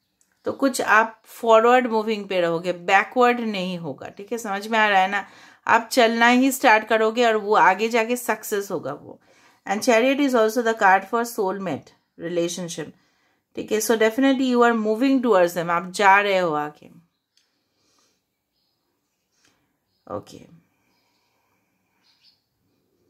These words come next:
Cancer sign is formed again।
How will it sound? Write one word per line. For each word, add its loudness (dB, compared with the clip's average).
Cancer 0
sign -2
is -12
formed -6
again। -8